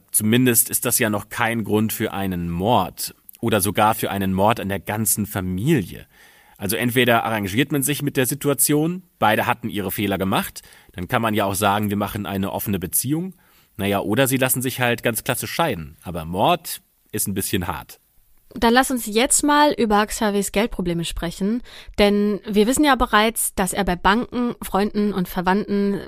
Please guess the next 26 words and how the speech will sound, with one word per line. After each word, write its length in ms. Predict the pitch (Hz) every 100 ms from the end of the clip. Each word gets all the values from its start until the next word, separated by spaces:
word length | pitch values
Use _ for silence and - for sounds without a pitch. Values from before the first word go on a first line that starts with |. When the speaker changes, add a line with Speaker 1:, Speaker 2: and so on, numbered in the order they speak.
| 214
Speaker 2:
ja, 320 | 208 185 180
tief 240 | - 277
in 60 | 269
der 100 | 214
Kreide 300 | - 302 214
steht 460 | - 180 208 277 - - - - -
und 260 | - 208 202
niemand 300 | 240 285 240
will 100 | 254
ihm 80 | 254
jetzt 220 | 233 -
mehr 100 | 214
Geld 320 | 202 208 240
geben 540 | 185 175 185 214 240 -
und 260 | 208 190 190 196
deswegen 580 | 262 311 240 233 240
leiht 300 | 262 214 220
er 140 | 214 202
sich 280 | 214 208 -
Ende 280 | 226 262 262
zweitausendneun 1120 | - 208 202 214 196 190 190 190 196 220 226 -
fünfzigtausend 1080 | - 254 285 - 247 - - 214 214 208
Euro 540 | - 196 208 208 214 -
von 300 | - 202 190
seiner 280 | 185 196 180
Affäre. 520 | 175 214 208 165